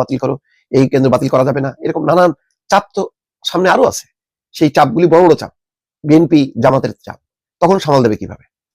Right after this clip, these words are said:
এখনই যদি এনসিপি ইসি কে ধরাশায়ী করতে চায়, করে ফেলে, তাহলে এই প্রতিষ্ঠানটার আর কোনো ইয়ে থাকবে, মানে কেউ গুনবে সে? এখন তো ইসি চায় যে সে তার জীবনের শেষ, নাসির সাহেব বলছেন, সিইসি, যে এটা তার জীবনের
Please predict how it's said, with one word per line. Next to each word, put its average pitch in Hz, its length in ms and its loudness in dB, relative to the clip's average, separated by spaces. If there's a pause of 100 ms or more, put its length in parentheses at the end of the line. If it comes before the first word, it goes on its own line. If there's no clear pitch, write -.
(140)
এখনই 143 300 2
যদি 170 140 4 (240)
এনসিপি 151 320 -4 (560)
ইসি 127 180 -4
কে - 80 0
ধরাশায়ী 120 340 0
করতে 180 240 -6
চায়, - 140 -16 (600)
করে 165 120 4
ফেলে, 127 220 0 (100)
তাহলে 180 160 -2
এই 180 160 4
প্রতিষ্ঠানটার 175 500 -2
আর 151 120 -2
কোনো 147 120 -2 (100)
ইয়ে 135 180 0
থাকবে, 80 180 -8 (680)
মানে 143 120 0
কেউ 139 120 2 (140)
গুনবে 156 240 4
সে? - 140 -12 (600)
এখন 143 260 0
তো 180 120 2
ইসি 156 200 0
চায় 165 240 2 (100)
যে 147 80 0 (240)
সে 139 100 -4
তার 139 260 2
জীবনের 131 360 -4
শেষ, 185 140 2 (1160)
নাসির 120 260 -2 (140)
সাহেব 78 180 -12
বলছেন, - 240 -12 (720)
সিইসি, 131 320 0 (300)
যে 131 120 0 (140)
এটা 139 120 -2
তার 131 160 0
জীবনের 113 280 -4